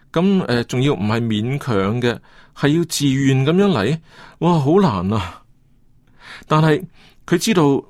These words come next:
呃，十字架會成為罪人回歸嘅一個標記，耶穌受嘅苦難會得到回報。請問你係咪都正面對緊你生命中嘅苦難呢？你嘅十字架係唔係比主耶穌嘅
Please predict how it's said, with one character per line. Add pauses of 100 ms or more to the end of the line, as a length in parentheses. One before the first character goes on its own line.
(100)
呃，
十
字
架
會
成
為
罪
人
回
歸
嘅
一
個 (140)
標
記， (840)
耶
穌
受
嘅
苦
難 (160)
會
得
到
回
報。 (960)
請
問 (180)
你
係
咪
都
正
面
對
緊
你
生
命
中
嘅
苦
難
呢？ (1000)
你
嘅
十
字
架 (160)
係
唔
係
比
主
耶
穌
嘅